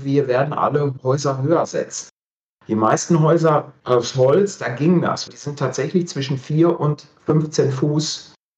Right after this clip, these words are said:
gesetzt worden. Und da kann man im Spiel eben auch, und aus dem Zentrum, damit man da teure Steinbauten hineinsetzen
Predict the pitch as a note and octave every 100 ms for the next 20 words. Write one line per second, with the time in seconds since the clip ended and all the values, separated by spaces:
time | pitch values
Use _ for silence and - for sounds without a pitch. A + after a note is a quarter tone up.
0 | _ - C3 B2+ C3 - G2+ D#2+ D#2 -
1 | F2+ G#2 G#2+ - C#3 C3 A#2 B2 - B2
2 | G#2+ G2 G2+ - B2+ F3+ - - - A2
3 | G#2+ - F3 - - G2 G2+ G#2 A#2 A#2+
4 | A2 G2 - A2 B2+ B2+ G2+ F#2+ - D#3+
5 | - - A#2 G2 F#2+ G2 G2 G2 A#2 B2+
6 | B2+ -